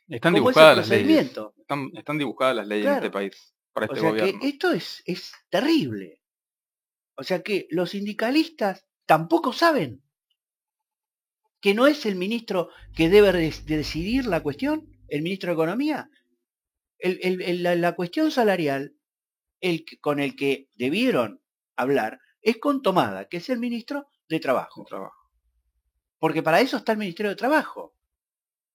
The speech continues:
Speaker 2: Entonces, ¿qué nos están diciendo? ¿Qué, cuál es el mensaje subliminal de todo esto?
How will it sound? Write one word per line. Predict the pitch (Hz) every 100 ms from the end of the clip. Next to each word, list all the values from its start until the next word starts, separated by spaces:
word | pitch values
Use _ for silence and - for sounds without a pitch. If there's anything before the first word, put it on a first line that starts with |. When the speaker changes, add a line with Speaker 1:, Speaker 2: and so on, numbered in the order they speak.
| _
Speaker 2:
Entonces, | - 202 226 131 120 - _ _
¿qué | - 294 311 392
nos | 196 175
están | 175 233 233
diciendo? | 190 - 139 113 101 101 95 - _ _ _ _ _ _ _ _ _ _ _ _
¿Qué, | - 233
cuál | - 247 240
es | 165
el | 135
mensaje | 127 127 120 147 - 120
subliminal | 123 113 113 113 110 101 95 90 -
de | 107
todo | 110 110 107
esto? | 92 - 90